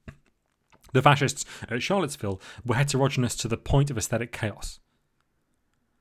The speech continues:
This change can be linked to the distribution of stunt propaganda. Where in the past,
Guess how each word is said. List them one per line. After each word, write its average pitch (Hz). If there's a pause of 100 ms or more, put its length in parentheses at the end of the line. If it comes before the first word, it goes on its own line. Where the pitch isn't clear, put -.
(800)
This 226
change 170
can 139
be 135
linked 147
to -
the 117
distribution 117
of 107
stunt 139
propaganda. - (1400)
Where 151
in 127
the 113
past, -